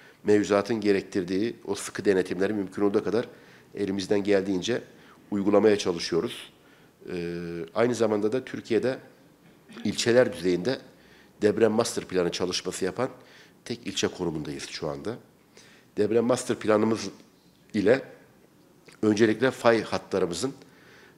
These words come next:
e, kesin olarak, bilimsel olarak yerlerinin ve niteliklerinin tespiti yapılacak. Şu anda <clears throat> Türkiye'de maalesef bu anlamda bilimsel veri çok az.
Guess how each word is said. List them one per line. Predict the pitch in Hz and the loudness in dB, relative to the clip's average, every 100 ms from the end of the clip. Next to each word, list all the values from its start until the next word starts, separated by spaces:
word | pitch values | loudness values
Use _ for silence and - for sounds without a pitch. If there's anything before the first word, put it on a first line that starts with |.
| - | -12
e, | 90 87 85 85 85 82 - - - - - - - - _ - - _ | -8 -6 -6 -6 -8 -10 -14 -18 -18 -18 -16 -16 -18 -20 _ -20 -20 _
kesin | - 104 131 | -6 -2 4
olarak, | 107 117 - | 4 4 2
bilimsel | 107 107 131 | -2 0 4
olarak | 117 110 123 | 4 4 2
yerlerinin | 110 107 104 107 127 - - _ _ _ | 2 4 4 2 0 -2 -14 _ _ _
ve | 113 | 0
niteliklerinin | 107 107 107 - 110 120 | 2 0 -2 2 2 2
tespiti | 120 107 - - | -2 -4 -4 -2
yapılacak. | 104 85 82 104 135 - - - - - - _ | -2 0 -4 -4 -6 -12 -20 -20 -20 -20 -20 _
Şu | - 131 | 2 6
anda | 113 110 110 - - - _ - | 8 6 4 -2 -18 -20 _ 0
<clears throat> | - 151 - | 0 0 -4
Türkiye'de | 120 - 117 110 | -8 2 6 8
maalesef | 110 117 101 127 131 - - | 6 6 4 0 -2 -14 4
bu | 113 | 6
anlamda | 107 104 104 123 - - - _ _ _ _ _ - | 8 6 4 2 0 -18 -20 _ _ _ _ _ -12
bilimsel | 90 101 98 117 101 | -4 -4 2 2 6
veri | 104 | 4
çok | - 95 | 2 0
az. | 104 - | 0 0